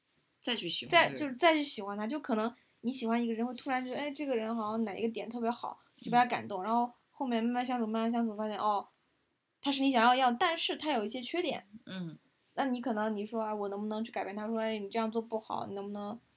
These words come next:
Speaker 2: 为了我改变什么什么之类的？比如说，你怎么老玩游戏啊？能不能不玩游戏啊？
Speaker 1: 嗯。
Speaker 2: 就是我觉得很多女生都是在问一个问题：游戏重要还是我重要？
Speaker 1: 嗯。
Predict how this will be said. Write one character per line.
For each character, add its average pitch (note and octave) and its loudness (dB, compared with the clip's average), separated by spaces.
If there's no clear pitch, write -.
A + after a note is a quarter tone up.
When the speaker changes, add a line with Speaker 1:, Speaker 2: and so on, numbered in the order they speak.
Speaker 2:
为 A#3 2
了 A3 4
我 A3 4
改 A3 0
变 A3+ 2
什 G#3+ -4
么 G3+ -6
什 G3+ -6
么 G3 -8
之 G3+ -6
类 G3 0
的？ F#3 -6
比 G3+ -6
如 G#3+ -4
说， A3+ 2
你 A#3+ -2
怎 A#3 -2
么 B3+ 0
老 G3+ 6
玩 F#3+ 2
游 B3 0
戏 A3+ -2
啊？ - -8
能 A3 -6
不 B3 -2
能 C4+ -4
不 D4+ -6
玩 F#3+ 2
游 - -12
戏 - -8
啊？ - -12
Speaker 1:
嗯。 D#3+ -12
Speaker 2:
就 D4 -4
是 C#4+ 0
我 C4+ 2
觉 B3 2
得 D4 6
很 A3 2
多 C4 2
女 B3+ 2
生 G#3+ -2
都 A#3+ 0
是 A#3 -2
在 G3+ -4
问 A#3 2
一 G#3 -6
个 A3 2
问 A3 2
题： A3 -10
游 A3 2
戏 A#3 -4
重 A#3 2
要 G3+ -2
还 G#3+ -4
是 G#3 -6
我 G3 -4
重 F#3+ -8
要？ C3+ -10
Speaker 1:
嗯。 D#3 -12